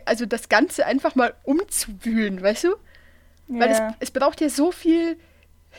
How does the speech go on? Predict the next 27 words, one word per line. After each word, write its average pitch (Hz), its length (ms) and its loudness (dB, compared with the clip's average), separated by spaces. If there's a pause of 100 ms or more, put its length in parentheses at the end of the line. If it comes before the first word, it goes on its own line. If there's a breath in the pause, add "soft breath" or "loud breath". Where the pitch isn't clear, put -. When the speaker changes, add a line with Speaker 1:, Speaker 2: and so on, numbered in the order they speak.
(100 loud breath)
Speaker 1:
Gehirnkapazität, 277 1400 4 (180)
<laughs> - 160 -12
einfach 277 280 4
mal 254 200 4
so 247 80 2
ein 247 140 2
komplettes 277 440 -2
System 285 340 -2
auf 233 120 0
die 214 80 -10
Beine 190 280 -4
zu 208 100 -12
stellen. 180 280 -6 (240 loud breath)
Und 208 140 -6
dann 247 120 2
auch 269 140 0
noch, 294 180 2 (240 loud breath)
also 233 160 -4
ich 240 60 -10
verstehe 285 300 -2
vollkommen, 285 440 0
warum 233 160 -4
man, 226 200 -6 (100)
also 214 160 -6
ich - 80 -10
bin 220 140 -2
der 196 180 -2